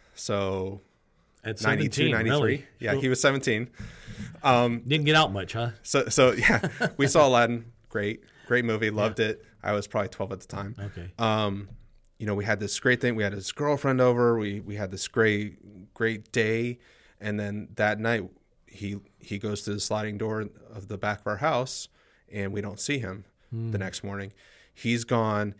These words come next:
Speaker 1: He's going through all, through all this, uh, turmoil of, of, of wanting to be adult and, and living. Uh, he, he goes over to his friend's house. We go searching for him. It, it was very, very much a tum-, tumultuous time on my parents,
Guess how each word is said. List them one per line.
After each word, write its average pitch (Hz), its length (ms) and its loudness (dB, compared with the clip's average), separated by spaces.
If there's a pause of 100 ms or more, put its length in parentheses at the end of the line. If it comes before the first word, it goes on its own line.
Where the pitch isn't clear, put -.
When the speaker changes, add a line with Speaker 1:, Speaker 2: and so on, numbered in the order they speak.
(160)
Speaker 1:
He's 117 260 -2
going 110 280 -2
through 101 260 -4
all, - 260 -10 (360)
through 110 200 0
all 110 200 0
this, 104 400 -2
uh, 101 480 -4 (320)
turmoil 110 580 0
of, 104 260 -6
of, 101 640 -10
of 98 480 -10 (300)
wanting 110 220 -2
to 165 40 -6
be 151 100 -8
adult 127 540 2
and, 98 320 -10 (440)
and 95 560 -8
living. 104 720 -2
Uh, 98 440 -6
he, 110 180 -10
he 104 160 -10
goes 104 220 0
over 98 120 -4
to 95 40 -6
his 92 80 -8
friend's 120 300 -2
house. 113 220 -2
We 104 60 -4
go 101 100 -6
searching 135 380 0
for 110 220 -2
him. 107 80 -6
It, 98 220 -8
it 110 80 -8
was 98 160 -6
very, 120 440 4 (560)
very 139 180 2
much 123 220 2
a 107 60 -2
tum-, 107 320 -6 (140)
tumultuous 117 440 0
time 117 380 -2
on 101 120 -6
my 101 140 -6
parents, 101 520 -4